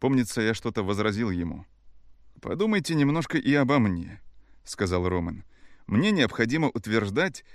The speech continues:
что до сегодняшнего вечера я никогда не видал вас,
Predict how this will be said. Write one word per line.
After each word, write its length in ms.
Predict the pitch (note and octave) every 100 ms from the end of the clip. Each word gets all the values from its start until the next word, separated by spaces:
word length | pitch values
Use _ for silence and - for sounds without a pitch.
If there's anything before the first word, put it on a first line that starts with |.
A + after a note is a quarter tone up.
| - - -
что 200 | - A#2+
до 100 | A#2+
сегодняшнего 720 | B2+ B2+ C#3 A2+ - G#2 G2+
вечера 520 | A2 F3+ - F#2+ F2 - - - -
я 280 | F#2+ G2+
никогда 480 | B2+ C#3+ D3+ A#2 B2+
не 140 | D3 C#3
видал 400 | D3 C#3 E3+ F2+
вас, 300 | D2 -